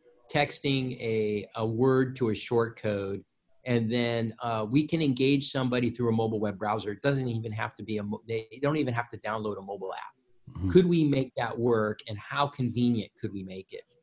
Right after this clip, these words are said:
Speaker 1: So, you know, we partnered with the mobile network operators where, uh, we can, uh,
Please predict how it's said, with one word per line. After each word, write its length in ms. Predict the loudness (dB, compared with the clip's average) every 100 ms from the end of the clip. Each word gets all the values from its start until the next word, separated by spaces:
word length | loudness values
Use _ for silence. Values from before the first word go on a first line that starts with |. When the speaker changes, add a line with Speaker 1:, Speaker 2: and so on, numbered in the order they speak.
| _ _ _ -20 -18
Speaker 1:
So, 480 | 4 6 8 6 4 2
you 100 | 2
know, 140 | 2
we 180 | 4 2
partnered 800 | 2 0 0 2 2 4 4 2
with 140 | -2
the 60 | 0
mobile 240 | 2 2 2
network 400 | 0 -2 -2 0
operators 720 | 0 2 2 2 0 -2 -8 -4
where, 420 | -2 0 -2 -6 _ _ _
uh, 340 | -2 0 0 -2 -12 _ _
we 280 | 0 2 2
can, 520 | 0 -4 -2 -2 -4 -6
uh, 340 | -8 -6 -6